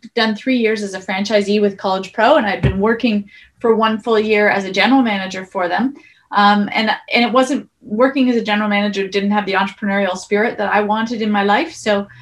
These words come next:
I made the decision to leave College Pro and start Sport and Social in nineteen ninety-six. And in that very first year, we had two hundred and fifty teams, um, play a variety of five different sports over that first year.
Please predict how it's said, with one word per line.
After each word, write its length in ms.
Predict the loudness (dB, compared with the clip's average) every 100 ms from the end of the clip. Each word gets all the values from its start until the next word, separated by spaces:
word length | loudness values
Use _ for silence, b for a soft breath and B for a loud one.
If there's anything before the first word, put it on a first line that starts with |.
| B 0
I 120 | 2
made 220 | 2 0
the 60 | -2
decision 400 | -4 -2 -2 -4
to 140 | -4
leave 520 | -2 -2 -2 -4 -10 _ -4
College 320 | -2 -2 -2
Pro 220 | 0 0
and 140 | -2
start 280 | -2 -2 -2
Sport 220 | -4 -6
and 80 | -6
Social 320 | -6 -6 -6
in 100 | -6
nineteen 260 | -6 -6 -6
ninety-six. 640 | -8 -8 -4 -4 -4 -14 b b b b _ -4
And 100 | 0
in 80 | 2
that 220 | 2 2
very 240 | 2 2
first 640 | 0 -2 -4 -8 -14 -18 -20 _ _
year, 540 | -2 2 4 2 0 -2
we 160 | -2
had 240 | -2 -4 -2
two 100 | -2
hundred 220 | 0 -2
and 120 | -2
fifty 320 | -2 -4 -6
teams, 640 | -6 -6 -6 -4 -4 -6 -12 -8
um, 480 | -2 -2 -2 -8 -16
play 600 | -4 0 2 4 2 -2 -10 -20 -20 -16 -4
a 160 | -2 0
variety 380 | 2 4 4
of 80 | 0
five 280 | 2 2 2
different 220 | -4 -8
sports 340 | -8 -4 -4 -2
over 160 | -4
that 220 | -4 -6
first 300 | -6 -8 -6
year. 280 | -4 -2 -2